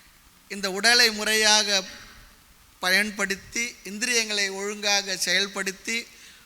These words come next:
மனதிலும் தேவையான அளவிற்கு பக்குவத்தை வரவழைத்து கொண்டு,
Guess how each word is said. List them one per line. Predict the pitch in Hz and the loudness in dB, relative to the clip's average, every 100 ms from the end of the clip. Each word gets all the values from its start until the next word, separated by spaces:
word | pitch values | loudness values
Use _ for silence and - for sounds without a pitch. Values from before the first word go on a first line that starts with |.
| _ | _
மனதிலும் | 160 196 240 226 226 208 190 | -6 0 0 2 -4 -4 -4
தேவையான | 196 202 214 208 202 196 | 2 2 2 2 2 2
அளவிற்கு | 190 196 214 214 202 233 202 - - - _ _ - - - - _ _ _ _ _ - | 2 2 0 -4 -6 -4 -4 -6 -20 -20 _ _ -20 -20 -20 -20 _ _ _ _ _ -10
பக்குவத்தை | 196 - 233 - 208 185 | -10 -4 -4 -2 0 0
வரவழைத்து | 180 196 208 202 190 - 185 | 0 0 2 2 0 -8 -8
கொண்டு, | 196 208 220 233 | -8 -4 -2 -2